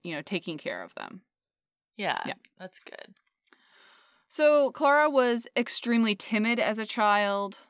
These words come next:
Speaker 1: You know, she only had that one friend. And her parents tried to enroll her in high school to help her become more outgoing, but she became even more timid and then also depressed and stopped eating. So they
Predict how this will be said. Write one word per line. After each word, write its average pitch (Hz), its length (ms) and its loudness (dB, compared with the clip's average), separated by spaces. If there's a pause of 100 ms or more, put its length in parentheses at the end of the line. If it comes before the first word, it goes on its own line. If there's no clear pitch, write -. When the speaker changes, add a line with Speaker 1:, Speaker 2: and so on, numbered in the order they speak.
(260)
Speaker 1:
You 185 120 -4
know, 175 120 -2
she 196 180 -2
only 190 200 2
had 190 160 2
that 170 180 2
one 170 200 -2
friend. 214 680 -2 (640)
And 185 420 0
her 240 120 0
parents 269 460 2
tried 220 240 2
to 214 100 -2
enroll 196 320 2
her 214 160 0
in 190 100 2
high 247 180 0
school 247 360 -2
to 185 520 0
help 202 380 2
her 202 240 2
become 190 420 0
more 180 160 0
outgoing, 254 840 -2 (540)
but - 180 0
she 233 140 -2
became 202 500 -2
even 190 380 0
more 220 240 2
timid 196 680 0 (220)
and 190 180 2
then 185 120 2
also 185 280 0
depressed 180 640 0
and 180 140 -2
stopped - 400 0
eating. 156 460 -10
So - 180 -2
they 165 300 -2